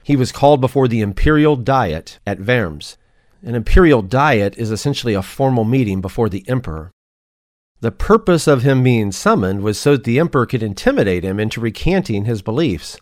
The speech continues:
but he adamantly refused to do so, and one of his final statements still echoes down through history today.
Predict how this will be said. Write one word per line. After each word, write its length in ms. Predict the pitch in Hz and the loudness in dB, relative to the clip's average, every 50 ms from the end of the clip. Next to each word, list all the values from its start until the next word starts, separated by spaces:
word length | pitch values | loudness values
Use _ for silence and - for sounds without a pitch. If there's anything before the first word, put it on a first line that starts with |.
| _ - | _ -6
but 140 | 117 117 120 | -4 -2 0
he 220 | 117 117 - _ - | -2 -4 -4 _ -2
adamantly 600 | 127 135 156 175 147 113 107 98 95 107 104 98 101 | 2 4 4 6 4 4 2 -2 -2 -4 -4 -2 -2
refused 440 | 101 - - 127 123 123 117 92 | -4 -4 -2 0 0 0 0 0
to 60 | 104 107 | -2 -2
do 180 | 110 135 135 127 | 0 0 0 -2
so, 360 | - - 82 76 82 87 92 _ - | -4 -6 -6 -6 -6 -10 -12 _ -6
and 140 | 104 104 107 | -4 -2 0
one 140 | 123 147 | 2 2
of 80 | 156 117 | 2 2
his 160 | 117 107 - | 0 -2 -2
final 320 | - - 143 - 139 123 117 | 0 2 2 4 4 2 0
statements 600 | - - - 143 143 139 - 110 101 98 95 - | -2 0 2 2 2 2 0 -4 -6 -6 -6 -8
still 560 | - - - - - 151 156 151 127 110 104 110 | -8 -8 -8 -8 -2 2 4 4 4 4 2 0
echoes 380 | 120 127 - 123 110 104 92 | -2 -2 0 -2 -4 -2 0
down 260 | 92 117 113 113 110 | 0 2 2 2 0
through 140 | 107 - 101 | -2 -2 -2
history 420 | 95 131 127 123 - - 101 90 85 | -2 -2 -4 -4 -4 -6 -6 -6 -4
today. 560 | - 101 87 104 120 117 98 80 73 80 | -4 -4 -2 -2 0 0 -2 -2 -4 -8